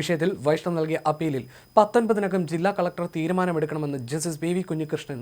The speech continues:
നിർദ്ദേശിച്ചു. രണ്ട് ദിവസത്തിനകം തീരുമാനമെടുത്തില്ലെങ്കിൽ ഹൈക്കോടതി ഇടപെടുമെന്നും മറ്റ് നടപടികളെടുക്കുമെന്നും വ്യക്തമാക്കിയിട്ടുണ്ട്. ഇരുപത്തിനാല് വയസ്സ് മാത്രം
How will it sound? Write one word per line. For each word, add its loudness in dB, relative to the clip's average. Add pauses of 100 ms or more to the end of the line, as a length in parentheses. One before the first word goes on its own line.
നിർദ്ദേശിച്ചു. -6 (500)
രണ്ട് 6
ദിവസത്തിനകം 4
തീരുമാനമെടുത്തില്ലെങ്കിൽ 2
ഹൈക്കോടതി 2
ഇടപെടുമെന്നും 2 (360)
മറ്റ് 2
നടപടികളെടുക്കുമെന്നും 0
വ്യക്തമാക്കിയിട്ടുണ്ട്. -4 (180)
ഇരുപത്തിനാല് 2
വയസ്സ് 0
മാത്രം -2